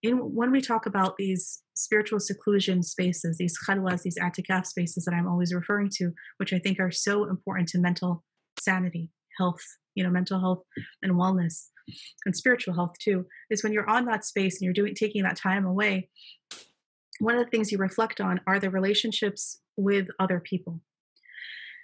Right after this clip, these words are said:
And in that, our teachers teach us, spiritual teachers teach us that when you reflect on those relationships, you start to understand,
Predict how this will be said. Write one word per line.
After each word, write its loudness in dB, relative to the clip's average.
And 2
in 6
that, 4
our 2
teachers -2
teach -2
us, 2
spiritual 0
teachers -4
teach -2
us -2
that -2
when 0
you 2
reflect 0
on 0
those 0
relationships, 0
you 0
start 0
to -2
understand, 0